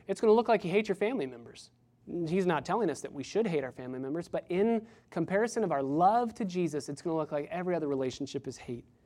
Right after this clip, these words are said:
Finally, the last question, who is there in your life that you can welcome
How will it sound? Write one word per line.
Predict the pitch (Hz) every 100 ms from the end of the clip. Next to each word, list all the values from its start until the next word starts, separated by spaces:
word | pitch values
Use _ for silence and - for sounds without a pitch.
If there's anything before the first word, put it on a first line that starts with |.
| _ _ _ _ _ _ _ _ _ _ _ _ _ _ _ _ _ _ -
Finally, | - 185 170
the | 156
last | 156 160
question, | 165 147 143
who | 151 208
is | 170
there | 170
in | 156
your | 147
life | 147 143
that | 139
you | 139
can | 139
welcome | 131 135 - 139